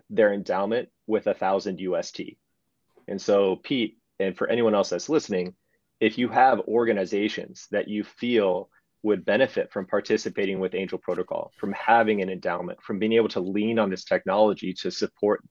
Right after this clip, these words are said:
advancing their mission and vision, it doesn't take much to get them signed up.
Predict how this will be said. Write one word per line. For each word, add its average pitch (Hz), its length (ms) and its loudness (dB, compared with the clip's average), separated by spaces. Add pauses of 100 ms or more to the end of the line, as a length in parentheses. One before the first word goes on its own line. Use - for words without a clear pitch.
(140)
advancing 92 540 0
their 92 100 0
mission 92 280 -4
and 85 120 -6
vision, 143 360 -2 (680)
it 98 100 -2
doesn't 113 260 4
take - 200 0
much 110 220 2
to 104 80 -4
get 104 180 2
them 101 140 0
signed 95 320 0
up. 92 180 2